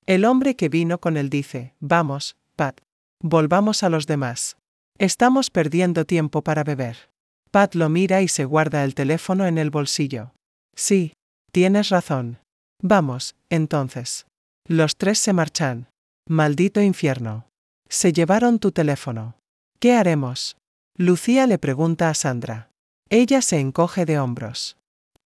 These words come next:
Lo bloquearé cuando lleguemos a casa y estará asegurado, así que compraré otro. Lucy se pone el abrigo tras dejar el vaso medio lleno sobre la mesa. Vamos.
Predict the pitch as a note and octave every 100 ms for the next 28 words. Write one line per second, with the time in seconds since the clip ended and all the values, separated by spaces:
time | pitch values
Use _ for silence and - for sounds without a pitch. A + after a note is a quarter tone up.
0 | _ - G3 F#3+ G3 G#3+ F#3 A#3+ C#4 A3
1 | E3+ D3+ D3+ E3 G3+ G3 D#3+ - F3 -
2 | E3 D#3+ D3+ D#3 D3+ D#3+ D#3+ D#3 D#3 D3+
3 | C3+ A#2 - _ - D#3+ - A3+ A3 F3
4 | D3+ C#3+ C#3 D#3 C3 - A#2 A2+ - _
5 | _ _ G3 A#3+ C#4 D4 - E3+ F3 E3
6 | D3 C3 C3 D#3 D#3+ E3 D#3+ D3+ D3 C#3
7 | F3 E3 C3+ D#3 - D#3 D#3 D3 C3 C3
8 | F3 G3+ - E3+ E3 D#3 C#3+ B2+ - A2+
9 | - _ _ _ - E3+ E3+ B2 B2 -